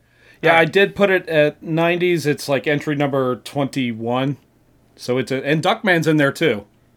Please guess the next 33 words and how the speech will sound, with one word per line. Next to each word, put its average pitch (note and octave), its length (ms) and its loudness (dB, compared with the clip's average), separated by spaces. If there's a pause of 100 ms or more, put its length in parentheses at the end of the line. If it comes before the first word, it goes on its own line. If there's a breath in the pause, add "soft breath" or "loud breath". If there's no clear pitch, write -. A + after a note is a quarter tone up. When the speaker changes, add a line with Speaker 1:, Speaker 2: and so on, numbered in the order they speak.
Speaker 2:
Hey, E3+ 80 -10
hold A#3 180 -6
the A3 80 -4
fuck - 260 -4
up, A3+ 200 -6
though. A#2+ 260 -10 (380)
All B3 160 4
of F#3+ 100 -4
those C4 180 0
were G3+ 80 -6
on F3 140 -4
cable. - 400 -10 (1500 soft breath)
Speaker 1:
This D3 400 0
is C#4 140 0
true. D3 600 0 (100)
Um, E3+ 520 2
I, F3+ 180 2
it G3 100 2
was F#3 240 -2
really D4+ 340 0
hard C4 240 2
to A3 60 -4
decide G3+ 600 0
because G3+ 380 -2
the F#3+ 120 0
nineties F#3 680 2
was E3 220 0
the E3 120 -4
time E3+ 380 0
that D3+ 180 0
cable G#3 440 0
started C3+ 600 -2
airing B2+ 560 2